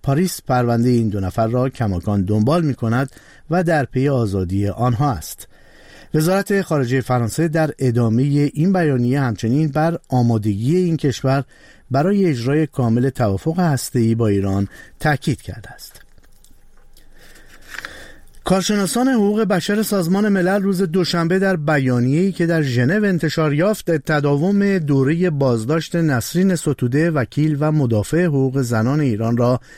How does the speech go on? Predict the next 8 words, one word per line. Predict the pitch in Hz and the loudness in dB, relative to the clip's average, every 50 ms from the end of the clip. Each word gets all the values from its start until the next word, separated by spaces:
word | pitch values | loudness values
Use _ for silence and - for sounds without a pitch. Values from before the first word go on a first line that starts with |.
| - - - - - | -20 -20 -10 -4 0
محکوم | 131 135 131 123 110 - - 202 214 214 | 0 2 2 0 -2 -2 -2 0 0 0
کرد | 180 - 185 180 170 156 151 | 0 0 0 0 0 0 -2
و | 160 156 | -2 -4
خواستار | - - 135 117 - - - 131 131 | -2 -2 -2 -2 -2 -2 -2 0 2
آزادی | 131 127 117 104 107 98 101 113 120 120 | 2 2 0 0 -2 0 0 0 0 0
فوری | - - 117 110 101 104 104 104 | 0 0 0 0 2 2 2 2
او | 104 127 151 139 | 2 2 0 0
شدند. | - - 104 82 67 - | 0 -2 -2 -2 -4 -10